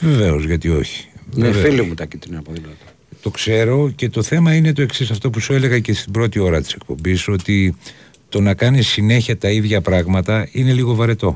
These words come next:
Speaker 2: Ναι.
Speaker 1: Ε, οπότε η αναζήτηση νέων συνεργασιών, νέου περιεχομένου δίνει στη δουλειά σου ένα μεγαλύτερο ενδιαφέρον.
Speaker 2: Και αυτά
Speaker 1: Όχι
Speaker 2: είναι και φρέσκα παιδιά, δηλαδή
Speaker 1: Πολύ,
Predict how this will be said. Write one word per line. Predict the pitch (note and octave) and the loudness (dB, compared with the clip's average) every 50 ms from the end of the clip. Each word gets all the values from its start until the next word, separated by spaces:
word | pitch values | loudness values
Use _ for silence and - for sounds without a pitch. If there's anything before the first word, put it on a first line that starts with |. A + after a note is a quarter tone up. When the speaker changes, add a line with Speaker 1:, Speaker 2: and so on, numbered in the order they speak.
| - - | -4 -4
Speaker 2:
Ναι. | - A#2 A2 G#2+ F2+ D#2+ D#2+ - _ _ _ _ _ - - - - - _ _ _ _ - | -2 0 2 2 2 0 -2 -8 _ _ _ _ _ -20 -20 -20 -20 -20 _ _ _ _ -4
Speaker 1:
Ε, | - E2+ E2+ E2 D#2+ D#2 C#2+ C2+ - - - | 0 2 2 4 4 2 2 0 -2 -6 -4
οπότε | - A2 G#2+ - - C#3+ D3 C#3+ C#3+ - - C#3+ C3+ B2+ B2 A#2 A2+ A2 G#2 G2 D2+ B1+ - - - - C#2+ D2+ | -4 -2 -2 -2 0 0 0 0 0 0 0 0 2 2 2 2 2 2 0 0 -2 -4 -8 -10 -12 -8 -4 0
η | G#2+ G#2 | 2 2
αναζήτηση | G#2 G#2 G#2 G2+ F#2+ F2+ F#2+ A2+ C#3+ C#3+ C3+ - G#2 F2 - - F2+ F2 D#2+ D#2+ D#2 D#2 E2 F#2 | 4 4 4 4 4 4 2 2 2 0 0 0 -2 -2 0 0 0 0 0 0 0 -2 0 2
νέων | G#2 A2+ B2+ C#3 C#3 C3 | 2 4 4 4 4 4
συνεργασιών, | A2+ - - B2+ C3 A#2+ A#2+ A#2+ A#2 A2 - - - A#2+ A#2+ A2+ G#2 F2+ D#2+ D2+ C#2+ C2 B1 A#1 G#1+ G1+ - F#2 - - - D#2+ | 4 2 2 2 2 2 2 2 2 0 0 0 0 0 2 2 2 2 0 -2 -2 -6 -8 -8 -10 -12 -14 -16 -16 -14 -6 -2
νέου | G2+ A#2 B2+ C3+ C#3 C#3 C#3 - | 0 2 4 4 4 2 2 0
περιεχομένου | C3 A#2+ A2+ G#2+ G#2+ A2 G#2 - - - G2 F#2 G2 G#2+ A2+ A#2+ C3 C3+ C#3+ C#3+ C#3+ C3+ | 0 0 2 2 2 2 2 0 0 0 0 2 4 4 4 4 4 4 4 4 4 2
δίνει | A#2 A#2 C#3+ D3 C#3 C3 | 2 2 2 4 4 2
στη | G#2+ - - A2 | 2 0 -2 -2
δουλειά | G#2 F#2+ F#2+ G#2 B2 C3+ C#3 | -2 -2 0 0 0 2 0
σου | B2+ - - | 0 0 -2
ένα | B2 B2 B2+ B2+ B2+ A#2+ | 0 0 2 2 2 2
μεγαλύτερο | A2+ G#2+ - - A2 G2+ G#2 G2 - A2 - A#2 A2+ | 2 0 0 0 0 0 0 0 0 0 2 2 2
ενδιαφέρον. | A2 G#2 G2 G2+ G2 - G2+ F#2+ E2 E2 - - - - - - - - - _ _ - - - - - _ - | 2 2 2 0 0 0 0 0 0 0 -2 -6 -14 -18 -20 -20 -20 -20 -20 _ _ -20 -20 -20 -20 -20 _ -4
Speaker 2:
Και | - - | -2 0
αυτά | G#2+ - - C3+ | 0 2 2 2
Speaker 1:
Όχι | B2+ C3+ | 4 4
Speaker 2:
είναι | C#3+ | 2
και | C#3 C#3 - A2+ | 2 0 -2 -4
φρέσκα | G#2 - - B2+ C#3+ C3 - - - E2+ | -2 -2 0 0 2 0 0 -4 -8 -10
παιδιά, | D#2+ - E2 D#2+ E2 E2 E2 E2+ | -10 -10 -12 -10 -10 -8 -8 -8
δηλαδή | E2 F2 F2 E2+ F2 F2+ | -6 -8 -8 -6 -6 -6
Speaker 1:
Πολύ, | F#2+ F#2+ F#2 | -6 -6 -6